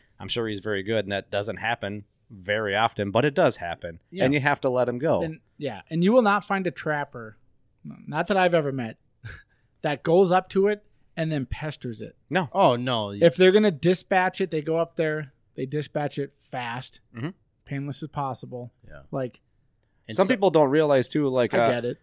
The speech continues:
Speaker 1: for, for instance, Minnesota, I'm sure this, uh, regulation is among other states. If y-, i-, if it's trapping season and you have traps out, you have to check every
Speaker 2: Every
Speaker 1: trap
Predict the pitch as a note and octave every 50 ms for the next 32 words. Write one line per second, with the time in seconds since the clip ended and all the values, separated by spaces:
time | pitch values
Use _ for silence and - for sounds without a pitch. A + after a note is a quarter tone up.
0 | _ _ - - E3+ E3+ - - - D3+ D3 D3 C#3+ B2 C3+ C3 - - C#3+ C#3
1 | B2+ A2 - D#3 D3 C3 B2 B2+ A2+ A#2 A#2+ - - C3+ C3 B2 A2 A#2 A2+ -
2 | - - - B2+ A2+ _ - A#2 A2 G#2 G2+ G2 A2 A2 G#2 G#2+ G#2 G#2+ G#2 -
3 | - G#2+ G#2 G2+ - - A2 G#2 G#2 G#2+ G#2 G#2 G2+ G2+ A2 B2+ B2 G#2+ - -
4 | G#2+ G#2 F#2+ - _ _ _ _ _ _ - A#2+ A2+ - - A2+ - _ _ -
5 | A#2+ A#2 - - A#2+ A#2+ - F3 E3 - - - E3+ E3+ D#3+ - C#3 A2+ - A#2
6 | A2+ G#2+ A2+ A2 G#2 G#2+ A2 A#2 A#2+ A#2 B2+ C3 C3+ C3 - - C#3 C3+ C3 -
7 | - C#3 C3+ C3 A#2 F#2 A#2 B2+ C#3 - - - - - - C3 C3+ C#3 - -
8 | - - - D3+ C#3 - - - - C#3+ B2+ G#2 - - - _ _ _ - -
9 | B2 C3 F#2+ F#2 F2+ C3 C#3 C#3+ D3 C3+ - - - C3 A#2+ A#2 A2+ B2 -